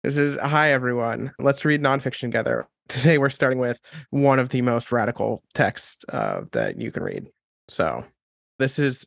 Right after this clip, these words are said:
uh, Schizophrenic Reads the Podcast. Like we said, it's the first episode. Uh, I'm Nathan Shurik.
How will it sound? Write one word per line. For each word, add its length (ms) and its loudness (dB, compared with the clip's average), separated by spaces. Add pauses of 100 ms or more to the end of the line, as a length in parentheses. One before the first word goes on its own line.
uh, 220 2
Schizophrenic 640 0
Reads 160 -4
the 80 -10
Podcast. 560 -2
Like 120 0
we 60 0
said, 240 0
it's 160 -16
the 80 -6
first 260 -4
episode. 480 -6 (600)
Uh, 320 4
I'm 180 2
Nathan 240 0
Shurik. 460 0